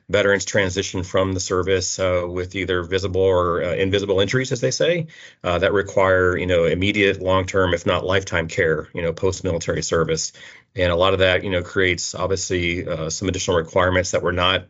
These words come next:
previously there for their respective spouses or, uh, significant others. And, you know, that's the, the term caregivers. It's just a huge piece of making sure that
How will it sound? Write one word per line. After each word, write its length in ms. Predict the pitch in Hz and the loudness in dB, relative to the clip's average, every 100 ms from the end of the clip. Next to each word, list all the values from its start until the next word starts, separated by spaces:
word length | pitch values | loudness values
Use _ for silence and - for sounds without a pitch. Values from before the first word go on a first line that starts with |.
| _ | _
previously 400 | - 101 98 98 | -2 -2 0 0
there 320 | 87 87 120 | 2 4 2
for 220 | 139 104 90 | 0 0 2
their 140 | 87 | 2
respective 500 | 90 90 - 90 90 | 2 -2 -2 -4 -6
spouses 520 | - 82 92 - 92 | -4 -2 -2 -2 -2
or, 220 | 85 85 - - - _ | 0 0 -4 -18 -20 _
uh, 80 | 87 | -6
significant 420 | - 95 92 90 | -2 -2 0 0
others. 340 | 104 147 160 - - - _ - | 2 2 -2 -8 -20 -20 _ -2
And, 380 | 92 90 90 | 2 4 2
you 80 | 87 | 0
know, 120 | 87 | 0
that's 260 | 85 90 - | 2 0 -2
the, 80 | 92 | -6
the 160 | 95 | -6
term 260 | 92 95 87 | -4 -4 -2
caregivers. 640 | - 85 82 65 76 78 | 0 0 0 -6 -6 -8
It's 120 | - - | -12 -10
just 120 | - | -8
a 60 | |
huge 320 | 85 107 104 - | -2 0 0 0
piece 320 | 101 92 - | -2 0 0
of 260 | 90 90 | 0 0
making 240 | 92 95 98 | -2 0 -2
sure 300 | - 92 90 | 0 2 4
that 340 | 87 85 - | 2 2 -4